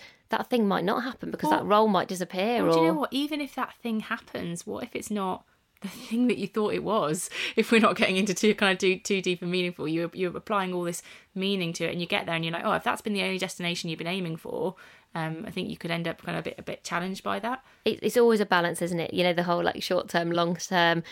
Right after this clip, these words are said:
Speaker 1: and, you know, you do make choices, and, uh, you know, I think most roles have some sort of level of compromise, but I, I would always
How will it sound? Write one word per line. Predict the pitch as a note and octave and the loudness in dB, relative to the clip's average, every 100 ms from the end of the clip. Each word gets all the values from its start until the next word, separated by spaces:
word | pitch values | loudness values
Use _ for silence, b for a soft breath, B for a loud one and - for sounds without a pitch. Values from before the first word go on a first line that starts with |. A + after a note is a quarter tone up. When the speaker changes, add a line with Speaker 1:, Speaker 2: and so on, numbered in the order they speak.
| B B - | B B 0
Speaker 1:
and, | F3 | 4
you | E3+ | 4
know, | E3 | 2
you | E3 | 0
do | F#3 | 2
make | E3+ E3+ - | 2 2 -2
choices, | - E3+ - E3+ E3+ | 0 0 0 0 0
and, | F3 D#3+ - | -2 -4 0
uh, | - - | 0 0
you | F3 | -2
know, | C#3 | -2
I | |
think | D#3+ - - - | -4 -6 -6 2
most | F3+ F3 - | 4 4 2
roles | F3 | 0
have | E3 F3 | 0 -2
some | - F#3+ E3+ | 2 4 4
sort | - - | 0 0
of | |
level | F3 E3+ E3 | 0 2 0
of | D#3 | 2
compromise, | F3 F3 E3+ D#3+ C#3+ D#3+ - B B B B | 2 2 -2 0 2 2 -2 B B B B
but | - B2+ - _ _ _ | 0 0 -2 _ _ _
I, | F#3 F#3+ | 6 6
I | - F3+ | 6 6
would | F3+ E3+ | 6 4
always | F#3 F3+ E3+ E3 E3 | 4 6 6 4 2